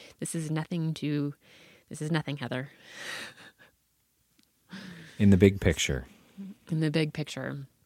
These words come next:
Speaker 2: Namaste.
Speaker 1: In the big picture, in the big picture, I'm taking this week as a victory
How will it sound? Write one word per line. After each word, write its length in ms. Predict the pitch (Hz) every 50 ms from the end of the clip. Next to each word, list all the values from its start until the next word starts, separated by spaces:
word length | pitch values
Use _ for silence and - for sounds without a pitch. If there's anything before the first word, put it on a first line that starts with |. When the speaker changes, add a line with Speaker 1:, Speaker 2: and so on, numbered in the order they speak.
| _ -
Speaker 2:
Namaste. 480 | 85 80 76 71 69 - - - 127
Speaker 1:
In 80 | 196 185
the 80 | 185 180
big 180 | 190 190 190
picture, 380 | - 220 208 - - 226 220 226
in 120 | - 175
the 60 | 180
big 160 | 165 180 185 170
picture, 480 | 190 180 - - 196 196 196 196 202 - _ - - - _ _ _
I'm 100 | 175 175
taking 420 | - 185 180 - 180 180 175 160
this 160 | 160 160 -
week 220 | 156 156 170 170 - -
as 120 | - 147
a 80 | 151 151
victory 600 | 139 143 139 - 170 175 180 185 196 196 202 202